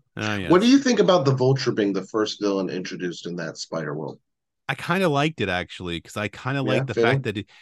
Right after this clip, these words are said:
Speaker 1: it was a bit of a left field,
Speaker 2: Mm-hmm.
Speaker 1: um, but considering what they did in setting him up as being somebody who has a daughter, of course, that Peter has a crush on,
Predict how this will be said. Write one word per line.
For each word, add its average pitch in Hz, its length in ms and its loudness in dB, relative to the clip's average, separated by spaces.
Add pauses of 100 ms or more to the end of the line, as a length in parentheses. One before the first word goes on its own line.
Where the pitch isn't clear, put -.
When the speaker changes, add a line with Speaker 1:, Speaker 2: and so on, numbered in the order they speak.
(100)
Speaker 1:
it 127 100 0
was 120 140 0
a 117 100 0
bit 135 240 2
of 160 120 2
a 156 80 0
left 135 320 -2
field, 104 500 -2 (360)
Speaker 2:
Mm-hmm. 107 140 -8
Speaker 1:
um, 101 340 -4
but 117 180 -2
considering 143 640 -2
what 123 160 -6
they 120 120 -2
did 123 340 -2
in 104 80 -6
setting 123 440 -4
him 107 240 -6
up 113 340 -8
as 92 200 -8
being 104 420 -4
somebody 104 520 -6
who 98 160 -10
has 92 260 -8
a 90 60 -12
daughter, 107 540 -2
of - 140 -20
course, - 180 -12
that - 160 -20
Peter 90 220 -12
has 85 160 -16
a - 60 -20
crush - 400 -6
on, 120 300 -4